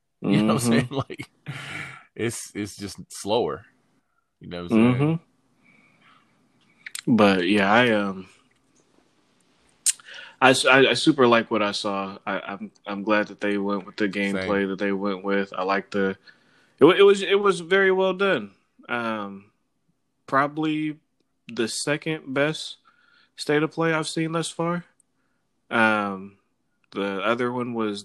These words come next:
Speaker 2: the, when they pretty much did something similar to this with, uh, The Last of Us.
Speaker 1: Yeah,
Speaker 2: Um,
Speaker 1: yeah. And I think they said they have more, still more stuff to talk
Speaker 2: y-,
Speaker 1: about, about
Speaker 2: yeah,
Speaker 1: the
Speaker 2: that's what
Speaker 1: game.
Speaker 2: he said at the end of the video. So I was like, "Okay."
Speaker 1: Yeah.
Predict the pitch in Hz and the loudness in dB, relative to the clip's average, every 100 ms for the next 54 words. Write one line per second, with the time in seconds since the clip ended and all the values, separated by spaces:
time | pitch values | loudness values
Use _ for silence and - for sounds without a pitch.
0 | - 110 104 101 104 101 104 101 117 110 | -4 -4 -4 -4 -2 2 2 2 2 2
1 | 107 113 110 - 113 110 120 117 113 113 | 2 2 0 0 -2 -2 -2 0 0 0
2 | 113 117 117 113 113 104 - 113 110 110 | -2 -2 -2 -2 -4 -4 -2 -2 -2 -6
3 | 113 - _ _ _ _ _ _ _ _ | -10 -18 _ _ _ _ _ _ _ _
4 | - 104 107 120 - 127 135 135 - _ | -2 6 6 4 -2 -8 -8 -12 -16 _
5 | _ _ _ _ _ _ _ _ _ _ | _ _ _ _ _ _ _ _ _ _
6 | _ 107 101 95 90 90 90 - 92 92 | _ -2 0 -2 -4 -10 -14 -14 -12 -12
7 | - _ _ _ _ _ _ _ _ - | -16 _ _ _ _ _ _ _ _ -8
8 | 120 147 185 156 135 117 120 113 110 120 | -6 -6 -6 -6 -4 0 0 0 0 -4
9 | 117 - 135 127 123 117 123 127 - 117 | -4 -4 -4 -2 -2 -2 -2 -2 -4 -4
10 | 120 156 - 98 90 82 92 107 117 107 | 2 2 2 0 -2 -2 4 8 8 6
11 | 120 120 120 131 123 - 117 123 123 117 | 2 -4 -2 -2 -2 -2 -4 -2 -4 -4
12 | 143 147 117 117 - 107 143 131 110 98 | -4 -2 -2 -2 -4 -2 -4 -4 -8 -6
13 | 107 156 175 165 170 | -8 -8 -6 -4 -4